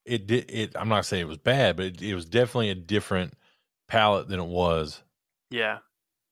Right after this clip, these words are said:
Speaker 2: It's almost like, almost bitter. Like, like, y-, you know, you said cinnamon. Um, but it, it definitely does have a good Kentucky hug. It sticks with you for a little bit. Um, it feels like it's a higher proof bourbon. Um,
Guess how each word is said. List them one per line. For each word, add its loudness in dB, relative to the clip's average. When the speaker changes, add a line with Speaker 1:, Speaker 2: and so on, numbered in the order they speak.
Speaker 2:
It's 0
almost 0
like, -4
almost -8
bitter. -2
Like, -10
like, -10
y-, -8
you -6
know, -4
you -6
said -10
cinnamon. -12
Um, 2
but 2
it, 0
it -2
definitely 2
does -2
have -6
a -10
good -6
Kentucky -10
hug. -2
It -12
sticks -8
with -10
you -10
for -10
a -6
little -10
bit. -10
Um, -6
it 2
feels 2
like -2
it's -8
a -8
higher -4
proof -4
bourbon. -4
Um, -6